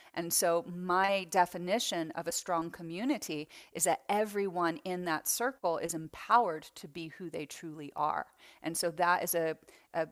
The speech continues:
um, like a, a foundational piece of how it is that I love to hold containers.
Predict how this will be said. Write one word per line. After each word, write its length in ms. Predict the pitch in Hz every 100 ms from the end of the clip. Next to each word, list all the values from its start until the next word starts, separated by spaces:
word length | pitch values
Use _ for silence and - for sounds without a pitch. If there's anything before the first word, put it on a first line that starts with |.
| -
um, 360 | 156 151 147 165 _ _
like 140 | 170 165
a, 100 | 170
a 80 | 170
foundational 960 | - 180 175 180 175 190 - 190 160 143
piece 480 | - - 269 156 -
of 120 | -
how 220 | - 175 165
it 140 | -
is 160 | 165 -
that 100 | 160
I 140 | 156
love 200 | 156 156
to 100 | 180
hold 360 | - 165 156 -
containers. 760 | - 151 - 170 175 - -